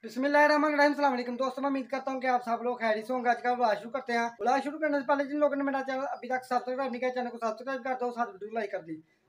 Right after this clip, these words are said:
तो जी अल्हम्दुलिल्लाह जी, सुबह सुबह का वक्त है, तो अभी घर से जी लेते हैं रोटी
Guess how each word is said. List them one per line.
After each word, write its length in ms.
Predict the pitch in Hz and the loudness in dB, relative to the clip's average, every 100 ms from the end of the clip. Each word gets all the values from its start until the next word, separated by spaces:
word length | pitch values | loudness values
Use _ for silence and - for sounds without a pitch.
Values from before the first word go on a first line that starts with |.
| _ | _
तो 80 | 247 | -4
जी 60 | 254 | 0
अल्हम्दुलिल्लाह 500 | 311 269 269 269 277 | 2 2 0 0 0
जी, 100 | 277 | 0
सुबह 200 | 262 254 | -4 -4
सुबह 160 | 247 240 | -2 -4
का 100 | 254 | -4
वक्त 240 | 240 220 247 | -4 -2 0
है, 80 | 254 | 0
तो 120 | 254 254 | 0 -4
अभी 200 | 240 220 | -4 -4
घर 160 | 226 220 | -4 -4
से 100 | 220 | -4
जी 160 | 208 226 | -12 -10
लेते 320 | 226 214 220 | -8 -8 -8
हैं 60 | 226 | -8
रोटी 280 | 220 214 | -8 -8